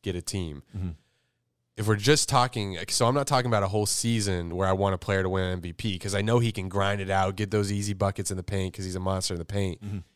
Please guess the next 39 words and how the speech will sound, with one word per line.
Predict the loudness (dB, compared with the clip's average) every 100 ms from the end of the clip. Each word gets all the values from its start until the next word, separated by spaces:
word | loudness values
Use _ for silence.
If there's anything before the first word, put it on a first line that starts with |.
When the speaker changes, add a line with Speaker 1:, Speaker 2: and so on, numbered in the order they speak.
| _ _ -2
Speaker 1:
You | 0
could | 0 -2
come | 0
up, | 2 0 -4 _ 0
where | 4 6
would | 6 2
he | 0 0
fall | 2 4 4 4
on | 4
your | 4
list? | 4 2 -2 -2 -4 -4 -8 -20 -10
You | -4 0
need | 2
to |
win | 2 0
a | -2
game | -2 0
'cause | 2
this | 2 2
is, | -2 -6 -4
this | 0 2
was | 0
kind | 0 2 2
of | 4
where | 6 6
I | 6
was, | 4 2 -2 -6
and | 2 4
I |
re-prefaced | 4 4 2 2 0 0 0 -2
it | -2 -2
last | 0 2 2 0 -2
week, | -2 -4 -8 -20 _ _
um, | 2 4 6 2 -2 -8 -4
when | 0
I | 4 4
redid | 2 2 4 4
my | 4 2
list | 2 0 0 -2